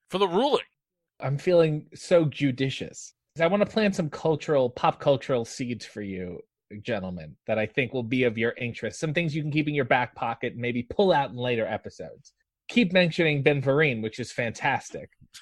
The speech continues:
Speaker 2: I also have to point out a show he starred in called Zoobilee Zoo.
Speaker 1: Yes, love that
Speaker 2: It was
Speaker 1: show.
Speaker 2: on P B S,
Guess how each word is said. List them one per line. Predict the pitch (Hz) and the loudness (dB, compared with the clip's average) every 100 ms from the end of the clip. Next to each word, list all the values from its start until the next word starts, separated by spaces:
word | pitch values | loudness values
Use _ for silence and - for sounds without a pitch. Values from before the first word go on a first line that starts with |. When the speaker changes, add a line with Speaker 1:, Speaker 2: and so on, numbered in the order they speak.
| - | -8
Speaker 2:
I | - - | -4 0
also | 196 196 190 | 4 4 6
have | 175 160 | 4 2
to | 139 | -4
point | - 165 151 | 2 4 6
out | 139 | 6
a | 131 | 4
show | - 147 | 4 4
he | 127 131 | 2 -2
starred | - 143 127 123 | -2 2 2 2
in | 120 | -2
called | 131 120 | -2 -2
Zoobilee | 113 127 143 131 123 117 | 0 2 2 2 2 0
Zoo. | 104 110 92 | -2 -4 0
Speaker 1:
Yes, | 208 254 247 - - - | 6 8 6 4 -6 -6
love | 180 220 226 | 0 2 4
that | 185 | 4
Speaker 2:
It | 139 | 6
was | 147 147 | 4 4
Speaker 1:
show. | 156 | 4
Speaker 2:
on | 151 139 123 | 4 0 -4
P | - 180 | 2 4
B | 156 143 | 8 8
S, | 117 107 - | 6 4 0